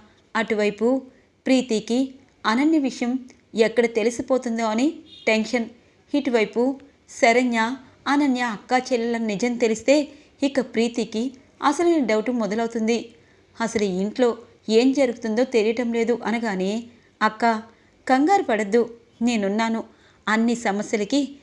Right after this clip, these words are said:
పరిష్కారం ఆ భగవంతుడే చూస్తాడు. అమ్మవారిని మనం కొలుచుకుంటున్నాము.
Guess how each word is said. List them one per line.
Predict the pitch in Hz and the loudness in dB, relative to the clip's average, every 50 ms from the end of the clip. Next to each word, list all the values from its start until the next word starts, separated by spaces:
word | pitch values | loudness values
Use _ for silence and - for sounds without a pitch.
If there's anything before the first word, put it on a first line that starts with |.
| _ _ _ - | _ _ _ 2
పరిష్కారం | 233 - 262 262 - - 339 269 220 202 226 254 247 - - _ - | 4 4 4 2 0 -2 0 2 2 2 0 -2 -6 -10 -16 _ -4
ఆ | 269 254 | -2 -2
భగవంతుడే | 208 185 196 185 185 226 254 254 233 - 226 220 240 277 269 - - - - | 2 2 2 2 2 0 -2 -4 -4 -2 0 0 0 0 -2 -6 -6 -2 -2
చూస్తాడు. | 247 233 - - 226 226 226 240 226 226 - - - _ _ _ _ - | -2 0 0 -2 -2 0 0 0 -2 -2 -8 -18 -20 _ _ _ _ -4
అమ్మవారిని | 196 202 214 240 247 240 220 208 202 240 | -4 -2 -2 -2 -2 -2 -2 -2 0 0
మనం | 262 262 240 247 240 | 0 0 0 -4 -6
కొలుచుకుంటున్నాము. | 240 - 208 220 214 - 254 - 233 220 233 220 220 220 226 233 226 | -4 -4 -2 -2 -4 -4 -6 -6 -6 -4 -4 -4 -4 -2 -2 -4 -6